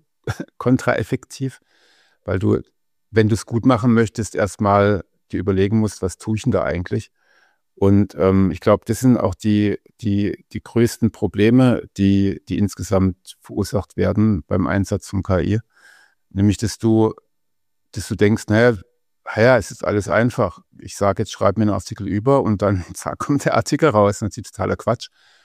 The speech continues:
Das wissen wir alle. Ähm, das weiß mittlerweile fast jede und jeder. Ähm, und trotzdem passiert's halt einfach. Und je, je genauer ich in den Prozess reingehe und mir überleg, "Was mache ich da eigentlich? Was davon mache ich eigentlich nur,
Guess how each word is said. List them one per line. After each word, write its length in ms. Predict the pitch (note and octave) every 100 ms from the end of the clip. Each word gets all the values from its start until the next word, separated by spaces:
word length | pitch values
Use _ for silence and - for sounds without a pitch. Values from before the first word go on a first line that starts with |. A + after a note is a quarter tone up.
| _ _ _ -
Das 180 | F#2 A2+
wissen 240 | - A2
wir 200 | G2+ G2
alle. 360 | F#2+ C#3 E3 -
Ähm, 240 | - A2
das 160 | G#2 -
weiß 240 | G2 G2
mittlerweile 640 | A2 - F#2+ F#2 G2 F#2+ -
fast 560 | - - G2 - _ _ _ -
jede 480 | F2+ G#2 A2+ C3 -
und 240 | F#2+ -
jeder. 420 | G2 G#2+ C#3+ D#3 _ _ _ _ _ _ _
Ähm, 200 | G#2 G#2+ A2
und 120 | G2
trotzdem 400 | A#2+ G#2+ - G#2+
passiert's 460 | A2+ - A#2+ - B2+
halt 160 | A#2+
einfach. 440 | D2 F2 E2 F2+ -
Und 160 | F#2 F2+
je, 420 | G2+ G2+ G2+ E2+
je 280 | F#2+ G2 G2+
genauer 520 | - G2 G2+ A#2 D3
ich 160 | G#2+ A2
in 80 | A2
den 140 | G#2
Prozess 480 | - - G#2+ - -
reingehe 460 | F#2 B2 C3 A#2
und 80 | F#2
mir 100 | F#2+
überleg, 480 | F#2 G2+ G2 G#2+ -
"Was 240 | G2+ - -
mache 220 | A2+ D#3+
ich 80 | -
da 160 | F#2
eigentlich? 600 | A#1+ F2+ G2+ - B2 C3 _ _ _ _
Was 320 | - B2 C3+ -
davon 360 | C3 - A#2
mache 200 | A2+ A2+
ich 140 | A#2 -
eigentlich 460 | G#2+ G2+ G#2+ -
nur, 460 | A2 A2+ B2+ B2